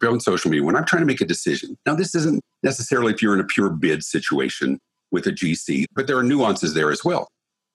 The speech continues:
The problem is when I see everybody and everybody's good, then I'm, I'm hammering you on price,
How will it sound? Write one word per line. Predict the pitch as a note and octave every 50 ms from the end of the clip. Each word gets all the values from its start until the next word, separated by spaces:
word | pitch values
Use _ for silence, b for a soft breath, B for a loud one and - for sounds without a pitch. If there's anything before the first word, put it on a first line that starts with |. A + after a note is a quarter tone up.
| _ -
The | - -
problem | - A3 A#3 B3
is | - -
when | A#2 C3 D3+
I | F3+
see | F#3+ - - - C#3+
everybody | B2+ A2+ A2 E2+ C#2+ - C2 C#2
and | C#2+
everybody's | E2+ G#2 C#3+ C3+ A#2 G#2 G2 F2 D2+
good, | - - - B2 G#2 D2 - - - - _ _ _ _ _ _ _ _ _ _ _
then | - G#2+ C3 C3 C#3+
I'm, | C#3 C3 A#2+ - _ _ _ _ -
I'm | - A#2+
hammering | A#2+ - - - - - C#3 D#3 F3+ F#3+ G3 D#3+ B2 G2 F2 D#2+
you | D#2+ F2+ D#2+
on | D2+ D#2+ D2+
price, | - - - - - - - - - - - - - -